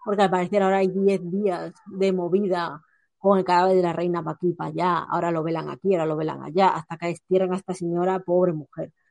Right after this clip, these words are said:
Pobre, bueno, claro, le dan días, no vaya a ser que, mm, sea como Ju-, Jesucristo resucita el tercero y el príncipe Charles tenga que soltar otra vez la corona, ¿vale? Sea de me la pongo, me la quito, me la pongo, me la quito, ¿vale?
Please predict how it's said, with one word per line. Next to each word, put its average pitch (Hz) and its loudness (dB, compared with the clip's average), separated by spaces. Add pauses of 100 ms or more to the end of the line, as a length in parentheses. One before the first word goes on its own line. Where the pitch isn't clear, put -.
(460)
Pobre, 233 4
bueno, 247 -4
claro, 214 -4
le 170 -6
dan 214 -2
días, 302 0
no 262 -4
vaya 214 0
a - -10
ser 254 -6
que, 233 -2 (300)
mm, 185 2
sea 214 -4
como 226 -4
Ju-, 254 -2
Jesucristo 214 -2
resucita 180 -4
el 226 -6
tercero 240 -8 (1120)
y 320 2 (360)
el 214 4
príncipe 214 0
Charles 294 4 (100)
tenga 220 -2
que 196 0
soltar 190 0
otra 185 0
vez 180 0 (640)
la 180 0
corona, 190 -2
¿vale? 220 4
Sea 240 0
de 208 2
me 208 2
la 196 2
pongo, 277 -6
me 269 -6
la 208 -4
quito, 208 -10
me 185 -4
la 180 -4
pongo, 226 -4
me 226 -2
la 202 -4
quito, 185 -6
¿vale? 202 -4